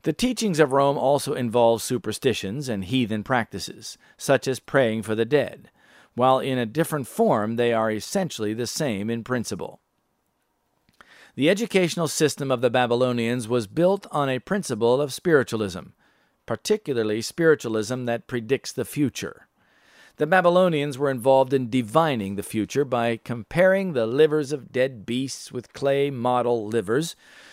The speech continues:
or by watching how arrows fall, or by the pattern of oil spreading as it is poured on water.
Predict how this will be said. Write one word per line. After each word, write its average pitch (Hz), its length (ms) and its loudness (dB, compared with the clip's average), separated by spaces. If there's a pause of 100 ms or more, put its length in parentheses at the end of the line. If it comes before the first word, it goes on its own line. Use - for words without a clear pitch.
(140)
or 175 160 4
by 180 180 6
watching 175 520 0
how 147 300 0
arrows 135 480 2
fall, 123 600 -2 (380)
or 180 280 6
by 156 280 4
the 156 120 0
pattern 151 480 0
of 151 180 0
oil 131 480 2
spreading 127 640 0
as 117 220 -2
it 117 100 -4
is 120 140 -4
poured 120 400 2
on 117 240 -2
water. 107 480 0